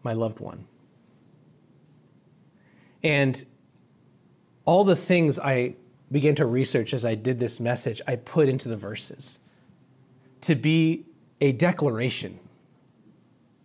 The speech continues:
a prayer, something we do in faith. And it's all about we. We choose to. And it's all the ele-, elements of these points we were talking about. We choose today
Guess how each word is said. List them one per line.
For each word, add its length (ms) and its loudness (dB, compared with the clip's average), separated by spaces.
a 120 4
prayer, 720 0
something 400 2
we 100 4
do 180 2
in 100 0
faith. 480 -4
And 100 0
it's 120 -2
all 200 4
about 340 2
we. 300 2
We 280 4
choose 500 0
to. 420 -2
And 140 4
it's 240 0
all 220 4
the 140 4
ele-, 220 4
elements 420 2
of 120 -2
these 180 -2
points 360 -2
we 60 0
were 60 -2
talking 320 -6
about. 200 -6
We 160 0
choose 400 -2
today 680 -6